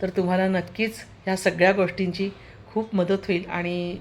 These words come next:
ह्या सगळ्या गोष्टी अगदी नियमितपणे तुम्ही करा, खूप छान फायदा होईल. धन्यवाद.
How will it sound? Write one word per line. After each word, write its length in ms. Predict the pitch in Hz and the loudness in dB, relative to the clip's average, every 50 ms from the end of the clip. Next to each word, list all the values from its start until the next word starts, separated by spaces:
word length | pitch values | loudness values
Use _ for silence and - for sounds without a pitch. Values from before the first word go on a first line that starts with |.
| - - | -10 -8
ह्या 360 | 185 175 180 190 196 196 202 | -4 -2 0 0 0 0 -2
सगळ्या 580 | 202 - - - 202 180 165 - - 220 254 262 | -4 -6 -2 -2 -2 -2 0 -2 2 2 4 4
गोष्टी 360 | 254 240 226 233 - - 240 | 4 2 2 0 0 2 2
अगदी 220 | 220 214 208 226 | 2 2 0 0
नियमितपणे 640 | 220 208 196 190 175 180 220 226 - - 196 190 185 | 0 0 2 2 0 0 -2 -2 -2 -2 -2 -2 -2
तुम्ही 260 | 185 180 170 165 165 | -2 -4 -4 -4 -4
करा, 260 | 165 170 160 160 180 214 - - - - - - - - - | -4 -6 -6 -6 -8 -10 -14 -18 -20 -20 -20 -20 -20 -18 -10
खूप 340 | - 233 220 220 - - - | -8 -8 -8 -8 -10 -8 -6
छान 140 | 175 151 147 | -6 -6 -8
फायदा 280 | - - 139 135 147 | -8 -10 -10 -10 -10
होईल. 160 | 135 135 135 131 - - - - - - - - | -12 -12 -14 -16 -16 -18 -20 -20 -20 -18 -12 -8
धन्यवाद. 480 | 170 175 190 196 190 185 180 175 170 | -4 -2 -2 -2 -2 -2 -2 -4 -4